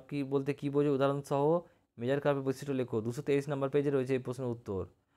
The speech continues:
নেক্সট দুইয়েরটা বলছে তিনের দাগে দুইয়েরটা জৈব সার অজৈব সারের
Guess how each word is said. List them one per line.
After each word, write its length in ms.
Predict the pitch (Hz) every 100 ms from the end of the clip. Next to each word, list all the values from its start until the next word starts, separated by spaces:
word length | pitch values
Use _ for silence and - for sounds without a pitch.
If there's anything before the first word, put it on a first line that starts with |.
| _ _ -
নেক্সট 220 | 143 147
দুইয়েরটা 340 | 151 139 143 147
বলছে 200 | 147 147
তিনের 280 | 147 139 131
দাগে 220 | 135 143
দুইয়েরটা 240 | 139 143
জৈব 280 | 135 139 139
সার 260 | 143 147 -
অজৈব 340 | 131 139 143
সারের 360 | 143 143 143